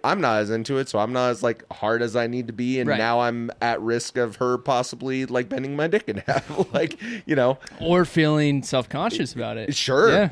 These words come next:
Speaker 2: yeah.
Speaker 1: Yeah. And so it's one of those things where you have to communicate with each other, even in the act of it, to get as much out of it as you can. But the other part is, is making time for it. And,
Speaker 2: Oh, yeah.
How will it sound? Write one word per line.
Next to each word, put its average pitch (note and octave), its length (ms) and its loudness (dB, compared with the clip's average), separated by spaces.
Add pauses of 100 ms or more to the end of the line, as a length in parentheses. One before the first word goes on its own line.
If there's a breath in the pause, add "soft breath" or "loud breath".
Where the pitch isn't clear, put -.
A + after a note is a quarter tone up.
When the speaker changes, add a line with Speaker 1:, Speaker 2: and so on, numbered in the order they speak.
(180)
Speaker 2:
yeah. D3+ 120 0
Speaker 1:
Yeah. D#3+ 240 6 (160)
And C#3+ 180 0
so C#3 400 4
it's C3 180 -2
one C#3 160 2
of C#3 60 -2
those A#2+ 180 -2
things B2+ 420 -4
where A2 540 0
you A2+ 260 -4
have A#2 340 -4
to C3 80 -8
communicate A2 580 -8
with F#2+ 140 -8
each G2 160 -10
other, F#2+ 260 -4
even B2+ 240 -6
in G#2+ 80 -8
the F2 160 -10 (100)
act B2 320 -4
of D2+ 140 -10
it, D#2+ 220 -6 (120)
to G2 340 -6 (100)
get G2+ 160 0
as F2+ 160 -2
much E2+ 180 -8
out F2+ 160 -4
of D#2+ 60 -10
it E2+ 60 -6
as D2+ 140 -10
you D#2+ 60 -18
can. F#2+ 220 -8 (400 soft breath)
But A2 100 0
the C#3+ 100 4
other D#3 140 4
part C3+ 260 0
is, A2 220 0
is F2+ 160 -8
making B2 480 -4
time E2+ 480 -4
for D2+ 260 -6
it. B1+ 140 -8 (240 soft breath)
And, D3 120 4
Speaker 2:
Oh, A#2 120 0
yeah. A2+ 300 -6